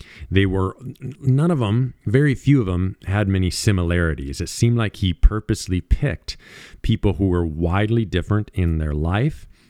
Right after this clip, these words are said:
in their belief systems, in their socioeconomic backgrounds, in the places that they were from. So he, he purposely chose a diverse group of people. And then if he would have done what religion has done throughout history,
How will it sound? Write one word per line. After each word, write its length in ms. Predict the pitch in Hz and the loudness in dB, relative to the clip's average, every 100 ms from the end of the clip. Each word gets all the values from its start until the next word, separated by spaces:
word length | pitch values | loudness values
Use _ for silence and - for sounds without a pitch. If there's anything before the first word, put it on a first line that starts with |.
| _ | _
in 220 | 92 87 | 0 0
their 120 | 82 78 | 0 -2
belief 480 | 71 80 92 131 | -2 0 0 0
systems, 640 | - 143 123 143 139 143 - - 73 - | -2 -2 -2 -2 -2 -2 -6 -16 -10 -2
in 100 | 90 | -2
their 140 | 78 | -2
socioeconomic 1120 | 73 101 98 98 92 87 85 82 80 76 - 80 | -2 -2 -2 -2 -4 -2 -2 -2 -2 -6 -6 -4
backgrounds, 800 | 123 127 131 123 117 120 117 - - 78 | -2 -2 -2 0 0 0 -2 -8 -20 -4
in 300 | 92 90 82 | -2 0 -2
the 80 | 76 | -4
places 420 | - 101 - 87 | -2 -2 -2 -2
that 220 | 85 82 | -2 -2
they 80 | 85 | -4
were 160 | 76 73 | -2 -6
from. 500 | - 117 120 117 107 - - - | -4 0 0 0 -2 -10 -20 -14
So 160 | - 107 | 0 0
he, 280 | 92 90 - _ | 2 -2 -6 _
he 240 | 92 95 90 | -4 -4 -4
purposely 640 | - 139 147 139 107 95 | -2 -2 -2 -4 -4 -4
chose 420 | - - 107 98 | -4 -2 -2 -2
a 60 | 92 | -2
diverse 400 | 87 76 90 - | -4 -2 -4 -4
group 240 | 92 85 | -8 -8
of 160 | 78 - | -8 -2
people. 400 | 143 - 82 - | -2 0 -4 -4
And 240 | 104 104 | -2 0
then 240 | 113 117 120 - - 82 - | 0 0 -2 -6 -18 -20 -6
if 340 | 170 180 151 - - - - | 0 0 -2 -12 -20 -20 -2
he 180 | - 143 | 2 4
would 140 | 135 | 2
have 160 | 107 92 | 2 0
done 400 | 110 110 107 101 | 0 0 -2 -2
what 200 | 101 92 | -2 0
religion 400 | 90 95 92 92 | 0 0 0 0
has 140 | 82 | 0
done 180 | 90 87 | 0 0
throughout 300 | 80 80 73 | 0 -2 -4
history, 640 | - 175 - - 76 85 | 0 0 0 -4 -2 -2